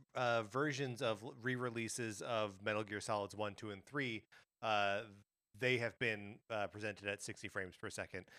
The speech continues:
So it doesn't seem like collections that appeared on, uh, like, PlayStation three and Xbox three sixty and stuff. So it doesn't seem like it should,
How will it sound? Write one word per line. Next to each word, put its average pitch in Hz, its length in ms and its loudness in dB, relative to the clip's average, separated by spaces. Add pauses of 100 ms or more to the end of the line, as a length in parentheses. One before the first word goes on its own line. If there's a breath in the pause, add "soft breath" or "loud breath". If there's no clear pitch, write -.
(120)
So 175 160 2
it 170 60 6
doesn't 240 420 2
seem - 760 -4
like 151 280 2 (100)
collections 143 420 -2
that 131 100 4
appeared 123 400 0
on, 104 320 2
uh, 101 260 -2
like, 98 180 -6 (300)
PlayStation 104 440 -6
three 101 180 -6
and 98 80 -2
Xbox 95 280 -6
three 101 160 -12
sixty - 280 -10
and 98 80 -14
stuff. - 200 -10 (460 loud breath)
So 160 120 0
it - 20 2
doesn't 240 380 0
seem 156 440 -2
like 120 180 2 (140)
it 120 140 -4
should, 113 220 -6